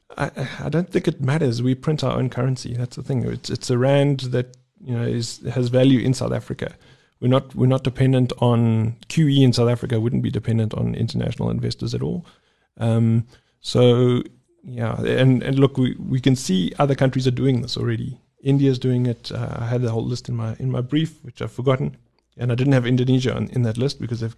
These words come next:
they've recently come to the party. But Israel, Iceland, Brazil, Ecuador,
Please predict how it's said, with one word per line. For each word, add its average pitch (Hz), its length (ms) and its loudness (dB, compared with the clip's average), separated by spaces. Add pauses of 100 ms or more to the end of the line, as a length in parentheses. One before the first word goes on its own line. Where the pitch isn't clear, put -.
(100)
they've 117 240 -10
recently 131 460 -4
come 123 160 -2
to 120 100 -4
the 117 60 -2
party. 131 340 0
But 123 240 -4
Israel, 131 560 2
Iceland, 127 560 0 (480)
Brazil, 117 500 0
Ecuador, 120 640 -2